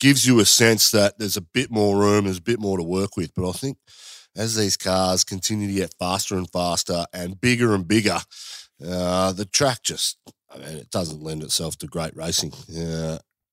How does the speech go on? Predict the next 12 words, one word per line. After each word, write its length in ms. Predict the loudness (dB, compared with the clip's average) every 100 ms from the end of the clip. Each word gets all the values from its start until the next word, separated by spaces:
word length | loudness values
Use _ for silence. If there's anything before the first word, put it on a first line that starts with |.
| _ -20 _ 0
awesome 340 | 0 0 -2
spectacle, 600 | -6 -4 -4 -6 -8 -8 -8 -14
amazing, 560 | -6 -2 0 0 -4 -8 -12 -10 -8 -10 -12 _
particularly 540 | -6 -6 -6 -6 -4
with 160 | -6 -8
the, 160 | -6 -4
uh, 200 | -4 -6
the 120 | -8
visor 460 | -8 -6 -6 -6 -8
cam 340 | -6 -6 -4
this 200 | -4 -4
year. 140 | -4